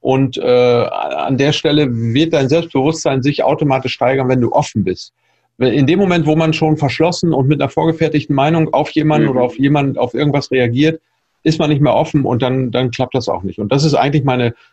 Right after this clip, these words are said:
Speaker 1: grundsätzliche Botschaft an, an alle, mit denen ich spreche. Sei einfach offen, guck dir mal an und denk mal vorher ein bisschen nach, bevor du gleich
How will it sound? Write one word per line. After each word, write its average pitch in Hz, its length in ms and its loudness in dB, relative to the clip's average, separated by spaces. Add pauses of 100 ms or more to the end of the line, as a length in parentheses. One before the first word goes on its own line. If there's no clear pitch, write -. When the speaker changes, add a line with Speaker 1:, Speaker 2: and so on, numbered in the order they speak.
(140)
Speaker 1:
grundsätzliche 151 640 0
Botschaft 131 500 -2
an, 113 320 -2
an 113 200 -2
alle, 131 320 2
mit 117 160 -2
denen 131 160 -4
ich 120 140 -6
spreche. 123 440 -4 (340)
Sei 117 280 0
einfach 127 320 -4
offen, 135 320 -2
guck - 200 -4
dir 135 100 0
mal 107 140 -2
an 123 180 -2
und 120 120 -4
denk 143 140 -2
mal 131 140 -2
vorher 123 280 0
ein 120 120 -4
bisschen 120 240 -6
nach, 120 160 -2
bevor 120 260 -4
du 120 100 0
gleich 120 420 -2